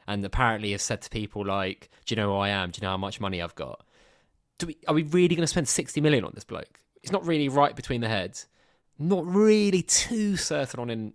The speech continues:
like, on the pitch. I've seen shouts about him playing the eight. Like, how many times has James Maddison played in an, in, like, an attacking eight for, like, more than five or six starts?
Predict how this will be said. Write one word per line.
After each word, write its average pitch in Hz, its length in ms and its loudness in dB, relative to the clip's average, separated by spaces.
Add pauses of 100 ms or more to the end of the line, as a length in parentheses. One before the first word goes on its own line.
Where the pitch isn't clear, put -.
like, 123 120 -4
on 127 120 -6
the 117 80 -10
pitch. - 400 -8 (580)
I've - 80 4
seen 190 220 -4
shouts 175 300 0
about 147 160 -2
him 147 100 -2
playing 147 380 -4
the 123 120 0
eight. 123 320 -2
Like, 135 220 -8 (260)
how 233 400 -6
many 202 240 -2
times 170 360 -4
has 98 100 -8
James 117 260 -4
Maddison 110 320 -4
played 107 320 -6
in 98 80 -6
an, 98 160 -6
in, 104 260 -8 (120)
like, 107 180 -8
an 107 80 -6
attacking 107 420 -10
eight 95 320 -8 (460)
for, - 200 -6
like, 110 160 -2
more 113 200 -4
than 101 140 -6
five 110 340 -4
or 104 80 -6
six - 240 -6
starts? - 480 -8